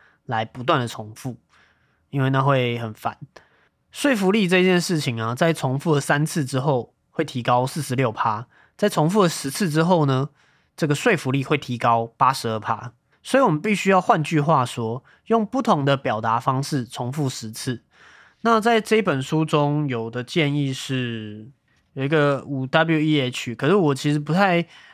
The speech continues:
能够理解这个五W E H要怎么使用。五W就是 who、what、when、where、why，那 H 是 how。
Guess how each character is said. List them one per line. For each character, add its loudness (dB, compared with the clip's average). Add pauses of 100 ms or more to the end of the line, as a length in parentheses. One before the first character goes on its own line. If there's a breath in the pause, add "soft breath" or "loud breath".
(120)
能 2
够 4
理 2
解 -2 (500)
这 0
个 -2
五 -4
W 2
E 0
H -2
要 2
怎 -6
么 -6
使 -10 (100)
用。 -6 (240 soft breath)
五 -2
W 4
就 2
是 4
who、 2 (180)
what、 2 (180)
when、 0 (800)
where、 2
why， 2 (460)
那 2
H -2
是 -4
how。 -2